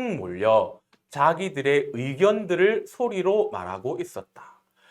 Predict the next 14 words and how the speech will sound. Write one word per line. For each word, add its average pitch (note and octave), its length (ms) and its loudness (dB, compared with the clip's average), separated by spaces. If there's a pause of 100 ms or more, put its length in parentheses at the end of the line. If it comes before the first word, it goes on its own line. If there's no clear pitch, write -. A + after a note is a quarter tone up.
(180)
행복해야 E4 580 6
되는데 B2+ 540 2
그 F#3 140 -4
사람들이 F#3+ 440 2
행복하지 C4+ 560 0
않으니까 D3+ 580 0 (140)
큰 D#4 260 -2
소리로 C#4+ 280 0 (120)
으악 E4 960 0
이렇게 G3+ 260 0
말한다고요. C#3+ 760 -10 (260)
그런데 C4 260 4
웃긴 B3+ 240 -2
건요, C#3 420 2